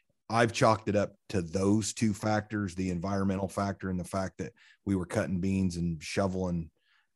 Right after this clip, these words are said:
out. But I also think there are some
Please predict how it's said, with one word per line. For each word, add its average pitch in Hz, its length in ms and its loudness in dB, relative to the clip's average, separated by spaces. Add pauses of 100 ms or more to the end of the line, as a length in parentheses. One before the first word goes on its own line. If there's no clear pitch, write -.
out. 202 340 4 (400)
But 98 160 0
I 104 140 6
also 110 380 4
think 113 380 -2
there 101 220 2
are 98 120 2
some 101 640 0